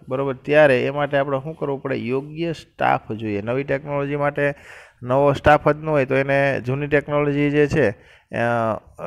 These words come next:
ના જે સ્ટાફ છે એને નવી ટેકનોલોજી સાથે સંકળાયેલા તમે રાખો તો એ પૂરતું આઉટપુટ આપી શકતા નથી. આથી નવી ટેકનોલોજી ઇમ્પ્લિમેન્ટ કરવા માટે નવા સ્ટાફની આપણે જરૂર પડે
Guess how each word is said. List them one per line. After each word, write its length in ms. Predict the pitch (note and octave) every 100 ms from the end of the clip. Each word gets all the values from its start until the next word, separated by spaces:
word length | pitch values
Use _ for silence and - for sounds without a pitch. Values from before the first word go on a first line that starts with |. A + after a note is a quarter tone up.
| B2 A#2
ના 300 | B2 C3+ C3+
જે 180 | B2+ C#3
સ્ટાફ 360 | C3 D3 D3 -
છે 140 | C3+
એને 160 | C3+ C#3
નવી 200 | C#3+ D3
ટેકનોલોજી 440 | D3 D3 D3 D3
સાથે 200 | C#3 C#3
સંકળાયેલા 600 | C#3 D3 D3 D3 C#3+ C#3+ C#3+ - G#2+
તમે 220 | C#3 C#3 C#3
રાખો 300 | D#3 - B2
તો 140 | C3+
એ 300 | C#3 C#3+ C#3
પૂરતું 600 | - - D#3 D#3 D#3+ D3+
આઉટપુટ 420 | C#3+ C#3+ - D3+
આપી 220 | B2 A#2+ B2+
શકતા 580 | A#2+ - - C#3 D#3+ C#3
નથી. 280 | A#2+ A#2+ G2 - - - -
આથી 160 | C#3+ D3+
નવી 240 | B2 C#3+
ટેકનોલોજી 460 | D#3+ E3+ E3+ E3 E3
ઇમ્પ્લિમેન્ટ 460 | D#3 D#3+ D#3+ D#3+
કરવા 180 | E3 D3+
માટે 220 | D#3 D3+
નવા 280 | B2+ B2 C#3
સ્ટાફની 480 | B2+ C3+ B2+ - C3
આપણે 240 | A#2+ C3
જરૂર 340 | A#2+ G#2 A2+ A2+
પડે 420 | G2+ G#2+ C3 F#3+